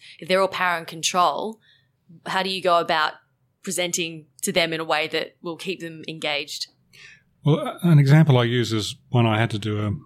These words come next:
Speaker 2: about a year ago, and it was really around having very few words. I had a one word on the front page, or the first slide, if you like. The second slide had three words, and the third slide had some money.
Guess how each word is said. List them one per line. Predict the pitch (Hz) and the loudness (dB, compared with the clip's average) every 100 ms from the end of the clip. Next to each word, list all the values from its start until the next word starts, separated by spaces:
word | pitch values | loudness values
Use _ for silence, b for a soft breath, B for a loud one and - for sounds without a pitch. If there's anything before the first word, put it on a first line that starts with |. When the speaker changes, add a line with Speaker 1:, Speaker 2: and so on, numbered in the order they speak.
| 202 | 0
Speaker 2:
about | 110 117 | 0 2
a | 110 | 2
year | 113 | 2
ago, | 117 110 107 | 2 0 0
and | 107 107 B B B | -2 -4 B B B
it | - | 0
was | 170 127 117 | 4 4 6
really | 139 123 | 4 6
around | 113 110 110 110 110 110 - _ _ | 4 2 0 0 -2 -4 -8 _ _
having | - 123 117 123 214 | -4 0 4 4 4
very | 123 113 123 | 2 4 4
few | 113 113 107 | 2 0 0
words. | 107 101 98 | -2 -4 -2
I | 107 | -2
had | 110 | 0
a | 107 B B B | -4 B B B
one | - 143 135 | 2 4 6
word | 127 123 | 6 4
on | 117 | 4
the | 113 | 2
front | 123 120 | 0 0
page, | - 123 120 117 - B B B | 0 0 0 -2 -4 B B B
or | - | -12
the | 101 | -4
first | - 110 | -2 0
slide, | - 113 113 | 0 0 2
if | 110 | 0
you | 113 | -2
like. | 113 113 - B B _ | -2 -2 -4 B B _
The | 165 131 | -4 0
second | 147 131 117 | 2 2 0
slide | 120 117 | 0 0
had | 107 107 | 0 -4
three | - 117 | -2 0
words, | 110 113 113 104 - B B _ - | 2 0 -2 -4 -10 B B _ -2
and | 120 | 0
the | 110 | 0
third | - 113 107 | -2 -2 -2
slide | - 113 104 | -2 0 0
had | 104 107 | -2 -2
some | 110 | -4
money. | 104 101 | -4 -6